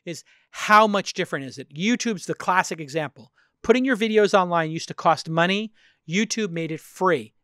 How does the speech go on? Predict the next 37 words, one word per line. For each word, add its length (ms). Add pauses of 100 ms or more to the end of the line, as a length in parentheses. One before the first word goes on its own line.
(1300)
Putting, 380
syndicating 760
your 200
videos 560
online 460
required, 960 (600)
uh, 100
syndication 640
tools 460 (280)
that 180
didn't 200
exist 580
back 220
then, 240
and 140
they 100
had 200
the 60
first 280
syndication 480
tools 260
where 80
you 80
could 80
take 120
a 60
little 200
clip 380
of 200
Lazy 340
Sunday 360
and 100
put 100
it 60
on 140
your 80
blog. 360